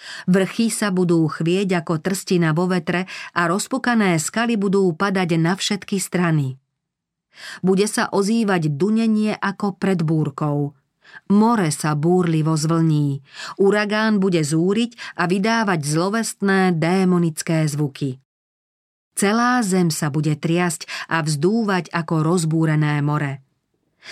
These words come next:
Zemský povrch bude pukať, ako by sa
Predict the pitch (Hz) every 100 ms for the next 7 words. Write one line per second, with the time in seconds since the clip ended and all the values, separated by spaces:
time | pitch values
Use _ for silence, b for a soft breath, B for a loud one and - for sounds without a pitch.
0 | B - 170 180 196 - 240 233 - 202
1 | 196 190 170 170 156 147 - 196 233 220
2 | 226 - B - 233 190 175 175 165